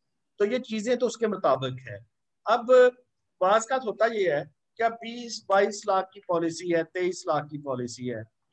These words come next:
अब कुछ case इस तरह का है कि financially justify नहीं कर रहा, तो अब underwriter की जो requirement होगी,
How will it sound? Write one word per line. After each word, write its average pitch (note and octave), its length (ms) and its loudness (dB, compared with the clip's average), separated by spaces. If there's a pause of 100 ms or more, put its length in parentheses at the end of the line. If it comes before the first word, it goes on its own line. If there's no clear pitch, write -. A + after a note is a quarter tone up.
(340)
अब G#3+ 140 0
कुछ B3 260 -6
case G#3 400 -4
इस G#3 160 -10
तरह A3 160 2
का G#3 220 -2
है F#3+ 140 0
कि G3 100 -6
financially F#3+ 640 -4
justify D3+ 560 -6
नहीं B2 140 -8
कर A#2 100 -10
रहा, - 260 -14 (920)
तो A#3 60 0
अब A3+ 140 2
underwriter A3 540 0
की A3+ 280 -12
जो G3+ 160 -2
requirement G3 520 -2
होगी, F3 520 -2